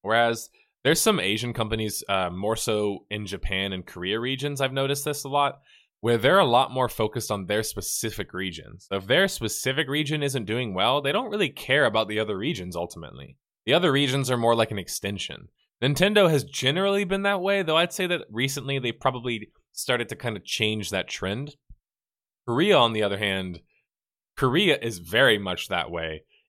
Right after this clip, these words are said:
N C Soft, uh, perfect example. Nexon,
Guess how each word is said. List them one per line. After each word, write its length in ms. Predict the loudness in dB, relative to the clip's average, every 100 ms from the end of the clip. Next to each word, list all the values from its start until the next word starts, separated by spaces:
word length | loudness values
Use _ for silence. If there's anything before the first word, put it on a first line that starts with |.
| 0
N 140 | 2
C 220 | 2 0 -2
Soft, 800 | 0 4 6 4 2 -12 -14 _ -4
uh, 400 | 0 0 0 -2 -4
perfect 440 | 0 2 2 -2 -4
example. 840 | -4 -2 -2 -4 -2 -2 -4 _ _ _ _
Nexon, 840 | -2 -2 0 2 6 6 4 -2